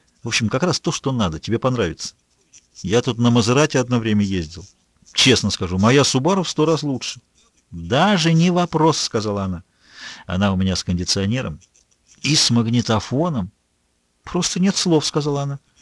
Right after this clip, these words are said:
"Просто нет слов", повторил я. "И мы на ней будем ездить в разные города. Я хочу видеть все новое вместе с тобой".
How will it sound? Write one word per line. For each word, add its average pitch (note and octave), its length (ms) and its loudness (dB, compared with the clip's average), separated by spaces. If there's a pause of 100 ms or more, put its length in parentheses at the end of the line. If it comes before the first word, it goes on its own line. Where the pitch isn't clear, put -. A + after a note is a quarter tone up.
(160)
"Просто F2 380 -4
нет F2 280 -2
слов", F2+ 420 -4
повторил F#2 420 -4
я. F2 140 -8 (320)
"И - 120 -8
мы G#2+ 120 4
на A#2 100 4
ней G#2+ 160 2
будем A2 280 -2
ездить B2+ 480 -2
в G2+ 60 -6
разные C3 380 0
города. A#2 480 -2 (440)
Я A#2+ 180 2
хочу C#3+ 280 0
видеть C3 280 -4
все B2+ 260 2
новое C#3+ 320 2
вместе B2+ 340 -2
с - 80 0
тобой". C3 340 -4